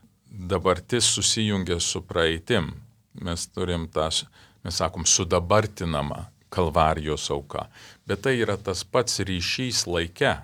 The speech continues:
nes tos malonės, kurios gautos iš Kristaus mirties ir prisikėlimo, yra taikomos ir, ir mums, ir mūsų mirusiems. Tada, kai jie mirė, dabar, kai jie su Viešpačiu amžinybėje.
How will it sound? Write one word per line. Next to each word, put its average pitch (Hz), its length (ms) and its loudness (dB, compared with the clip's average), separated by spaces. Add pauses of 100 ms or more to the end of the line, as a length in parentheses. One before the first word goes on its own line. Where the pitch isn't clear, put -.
(580)
nes 90 420 -2 (460)
tos 104 340 2
malonės, 101 720 2
kurios 85 360 -4
gautos 90 680 -4
iš - 440 -6 (540)
Kristaus 90 760 -2
mirties 95 640 -2
ir 90 140 -6
prisikėlimo, 87 960 -6 (340)
yra 92 220 -4
taikomos 90 840 -2
ir, - 440 -6
ir 85 180 -2
mums, 127 400 0
ir 87 80 -2
mūsų 117 400 -2
mirusiems. - 720 -4 (380)
Tada, 117 220 2
kai 110 160 -2
jie 85 240 -4
mirė, 110 380 2 (160)
dabar, 98 420 2
kai 90 220 -4
jie 85 180 -4
su - 320 -4 (760)
Viešpačiu 90 640 -2
amžinybėje. 95 720 -4